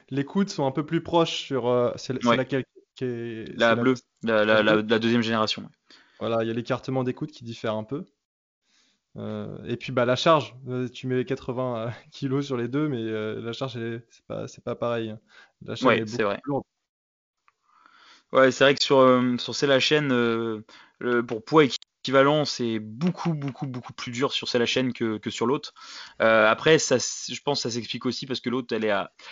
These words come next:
Speaker 2: elle est à courroie et du coup, il y a moins de friction. L'autre, tu sens que, tu sens, tu sens, voilà, tu sens qu'il y a pas la chaîne, tu sens que ça, ça, ça, c'est, c'est, c'est un petit peu plus, enfin, j'ai pas envie de dire plus fluide, parce que celle à chaîne est quand même super fluide, et surtout maintenant que j'ai bien nettoyé, j'ai enlevé toute la, toute la merde qu'il y avait dans les chaînes et que j'ai tout regraissé,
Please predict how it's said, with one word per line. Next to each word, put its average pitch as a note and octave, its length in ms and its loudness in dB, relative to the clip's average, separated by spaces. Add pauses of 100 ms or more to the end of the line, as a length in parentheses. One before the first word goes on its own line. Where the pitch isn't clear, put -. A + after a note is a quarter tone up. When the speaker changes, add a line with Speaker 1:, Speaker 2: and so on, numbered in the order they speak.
(160)
Speaker 2:
elle A2+ 140 2
est A#2+ 40 8
à A#2 80 4
courroie D#3 720 6
et C3 40 2
du A2+ 100 -4
coup, - 100 -14
il C3 60 -2
y B2 40 6
a A2 60 6
moins C#3 200 2
de C#3+ 80 -2
friction. D3 540 -6 (260)
L'autre, D#3 220 2
tu - 140 -10
sens E3+ 200 0
que, A#2+ 220 2
tu - 140 -8
sens, C3 220 0
tu - 120 -12
sens, C3+ 140 -2
voilà, G#2 200 4
tu - 80 -14
sens C3+ 100 -2
qu'il A#2+ 100 -4
y - 20 -4
a - 20 -8
pas A#2 100 2
la G#2+ 100 2
chaîne, B2 280 2
tu - 120 -10
sens A#2 200 0
que - 60 -10
ça, - 240 -8 (340)
ça, E2 260 -2
ça, A2 160 -2 (120)
c'est, A2 360 -6
c'est, G#2+ 220 -14 (300)
c'est - 160 -2
un D3 140 4
petit F#3+ 200 -4
peu G#3+ 140 -4
plus, F#3 500 -4
enfin, E3 260 4 (240)
j'ai - 100 -8
pas A#3 100 2
envie A3 80 4
de F3+ 40 2
dire F#3 180 6
plus G3+ 140 -2
fluide, G#3 340 0
parce C#3 140 -2
que A#2+ 80 -8
celle D3+ 160 2
à C#3+ 40 2
chaîne F3 220 0
est C3 60 0
quand C3 100 2
même B2+ 120 2
super D#3 420 2
fluide, D3+ 400 -4 (360)
et A2+ 200 2
surtout B2+ 240 -4
maintenant D3 240 2
que A#2+ 60 -2
j'ai A2+ 120 0
bien C3 220 0
nettoyé, B2+ 420 0
j'ai A#2 80 0
enlevé G#2+ 140 -2
toute - 180 -12
la, G#2 160 0
toute - 160 -12
la G2 80 0
merde A#2+ 220 0
qu'il - 80 -6
y - 20 0
avait G#2+ 80 0
dans G#2 80 0
les G2+ 100 -4
chaînes A#2+ 300 -2
et G2 60 -8
que G2 340 -6
j'ai G2 120 -12
tout B2 120 -10
regraissé, A2 460 -6